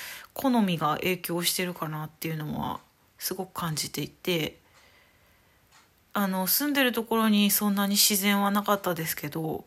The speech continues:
あの、宮沢賢治さんが書く自然表現とか、あの、彼の感受性が生み出した作品で、すごくその自然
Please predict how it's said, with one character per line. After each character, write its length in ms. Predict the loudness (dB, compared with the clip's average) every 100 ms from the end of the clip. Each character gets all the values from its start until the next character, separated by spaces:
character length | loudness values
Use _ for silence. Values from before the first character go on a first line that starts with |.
| -16 -20 -20 -20 -20 -20 _ -8
あ 100 | -4
の、 100 | 0
宮 220 | 0 2
沢 180 | 2 0
賢 200 | 2 0
治 100 | 2
さ 120 | 0
ん 80 | -2
が 120 | -4 -6
書 80 | -6
く 380 | -4 -2 -4 -10 _ -20 -4
自 200 | 0 0
然 240 | 0 -2 -2 0
表 320 | 0 0 -4
現 120 | -6
と 120 | -12
か、 440 | -6 0 2 2 -2 -14 -20 -20 -8
あ 180 | -4 -2
の、 600 | -4 -6 -6 -8 -10 -16 _ _ _ _ -10
彼 220 | -4 -2 -4
の 120 | -6
感 220 | -6 -4
受 140 | -4
性 460 | -4 -4 -6 -6 -10 _ -20 -20 -16 -2
が 300 | 2 4 2 -2
生 60 |
み 160 | -2 0
出 140 | 0
し 120 | 0 0
た 260 | 0 -2 -10 -20 _ _ _ _ _
作 280 | -12 -10 -8
品 380 | -6 -4 -6 -8 _ _ _ _ _ _ _ _ _ _ _ -4
で、 220 | -2 4
す 260 | 6 4
ご 140 | 4 0
く 140 | 0
そ 160 | 0 0
の 380 | 0 0 -2 -6 _ -20 -20 _ -4
自 260 | -2 0 4
然 380 | 4 4 4